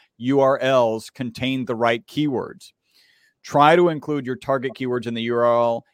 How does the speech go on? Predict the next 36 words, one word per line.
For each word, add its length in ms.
in 120
a 60
way 340
that 160
makes 360
sense 260
to 140
your 220
audience. 580
Including 600
a 60
keyword 500
in 180
the 80
U 100
R 180
L 320
is 160
an 180
easy 300
way 220
to 80
help 200
Google 380
g-, 140
determine 680
the 80
content 580
of 140
your 120
page 500
and 140
how 380
it 120
should 240
rank. 480